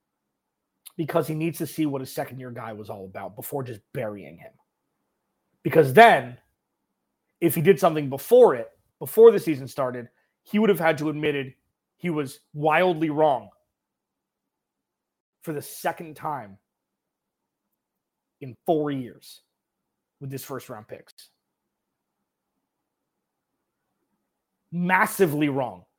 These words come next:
if he wouldn't have had Zaven Collins start week one and see what happens. Now, what is this gonna be? What is this gonna look like moving forward? I don't know. I don't know. But I'm not,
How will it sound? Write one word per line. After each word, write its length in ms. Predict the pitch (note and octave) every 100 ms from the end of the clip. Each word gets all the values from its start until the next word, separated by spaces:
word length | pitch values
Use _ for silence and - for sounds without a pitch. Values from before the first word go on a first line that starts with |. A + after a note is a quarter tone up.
| _ _ _ _ _ _
if 140 | D#3+ C#3+
he 80 |
wouldn't 300 | F3 E3 E3
have 140 | D3+ D3
had 100 | B2+
Zaven 280 | C#3+ C#3 C3
Collins 480 | C3 B2 A2+ - _ _ _ _ _
start 420 | - - B2+ A2+ _ _
week 220 | C3+ B2
one 220 | B2 G#2 F#2 _ _ _ _ -
and 120 | C3
see 140 | -
what 140 | B2 G#2+
happens. 400 | G#2 D2 E2 _ _ _
Now, 140 | D3+ C#3
what 220 | C3+ D#3+
is 100 | D#3
this 120 | E3+
gonna 140 | F3+ D#3+
be? 120 | D#3+
What 200 | D3+ E3
is 60 |
this 120 | E3 D3
gonna 160 | D#3
look 160 | D3+ E3+
like 140 | D#3
moving 300 | D3+ D#3 D3
forward? 340 | C#3 D#3+ F#3 E3+
I 120 | D3
don't 200 | D3+ B2
know. 140 | G2+ _ _ _ _ _ _ _ -
I 80 | F3
don't 160 | E3
know. 120 | C#3+ A2+ - _ -
But 320 | D3+ E3+ - - _ -
I'm 200 | F#3 C4
not, 280 | D4 C#4+